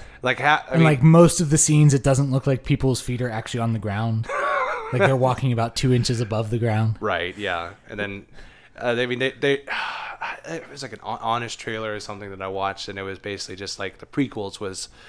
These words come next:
Speaker 1: people talking, people sitting, people talking while they sat, people standing up to
Speaker 2: <laughs>
Speaker 1: talk only to sit again and talk
Speaker 2: Yeah.
Speaker 1: some more. And it's like, yeah, it's so true. Like, what the heck's going on? So,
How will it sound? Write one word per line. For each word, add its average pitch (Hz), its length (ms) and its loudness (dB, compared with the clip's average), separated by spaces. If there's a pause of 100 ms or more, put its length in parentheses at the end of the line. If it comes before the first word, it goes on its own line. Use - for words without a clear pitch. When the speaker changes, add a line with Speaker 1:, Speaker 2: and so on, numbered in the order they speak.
(200)
Speaker 1:
people 123 300 -4
talking, 139 760 -2 (320)
people 110 300 -6
sitting, 131 500 0 (360)
people 117 240 -6
talking 120 500 0
while 113 180 2
they 113 160 -2
sat, 117 500 2 (280)
people 147 240 0
standing 127 420 0
up 131 160 -2
to - 60 -10
Speaker 2:
<laughs> - 180 -8
Speaker 1:
talk 123 240 4
only 113 220 -4
to 98 80 -8
sit 131 240 -2
again 113 340 -2
and 101 100 -10
talk 113 200 2
Speaker 2:
Yeah. 120 60 -6
Speaker 1:
some 107 160 -6
more. 113 440 -2
And 131 100 -4
it's - 160 -2
like, 156 140 2
yeah, 233 220 2
it's - 100 0
so 254 260 6
true. 240 440 0
Like, 175 160 2
what 240 160 4
the 208 80 -8
heck's 226 240 2
going 220 280 -2
on? 202 360 0 (500)
So, 98 440 -4